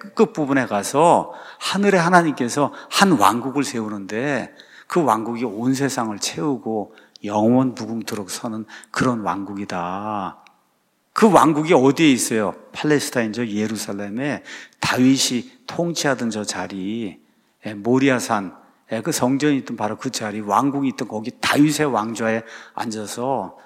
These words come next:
철장을 가지고 온 세상을 통치하신다. 이게 성경이 이야기하는 거예요. 이 가운데 우리의 구원도 있고 마귀의 파멸도 있고,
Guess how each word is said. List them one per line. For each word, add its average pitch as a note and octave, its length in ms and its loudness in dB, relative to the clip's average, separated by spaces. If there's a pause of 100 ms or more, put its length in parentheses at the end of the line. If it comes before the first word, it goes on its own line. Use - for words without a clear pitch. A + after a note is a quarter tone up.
(100)
철장을 D#3 520 0
가지고 A2 360 -6 (200)
온 A#2+ 100 0
세상을 G#2 500 -8 (260)
통치하신다. G#2 1120 -8
이게 D3+ 420 0 (300)
성경이 B2 480 -2
이야기하는 A2 480 -4
거예요. A2 180 -2
이 G3+ 120 6
가운데 G3 580 8
우리의 D3 340 6
구원도 C3 440 4
있고 - 200 -2
마귀의 A2+ 440 2
파멸도 C#3+ 460 -4
있고, G#2+ 400 -8